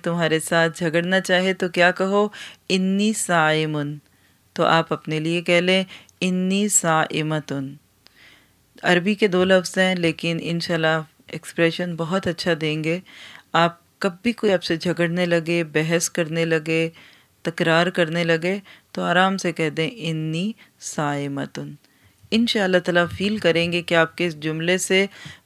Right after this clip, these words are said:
وہ بات ویسے ہی دب جائے گی۔ تو روزے کا effect کیا ہو کہ انسان برائی سے رکنے والا بن جائے۔ چیک کریے اپنے آپ کو، ابھی تک جتنے روزے رکھے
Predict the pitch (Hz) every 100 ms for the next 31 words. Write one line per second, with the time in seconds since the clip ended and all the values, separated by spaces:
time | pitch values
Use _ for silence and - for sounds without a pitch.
0 | 196 180 180 185 175 165 190 175 151 135
1 | 147 131 143 143 _ _ _ _ _ _
2 | _ _ 175 156 170 165 208 190 185 180
3 | 185 - _ - 170 175 170 170 - 165
4 | 156 170 180 185 196 208 - - - 160
5 | 160 160 - 165 160 180 175 156 151 147
6 | 147 175 175 180 196 190 170 156 151 147
7 | 139 139 135 143 - _ _ _ - 151
8 | - 151 160 170 170 170 160 151 - 165
9 | 160 _ _ _ _ _ _ 180 170 170
10 | 185 156 170 160 175 185 165 165 156 147
11 | - 156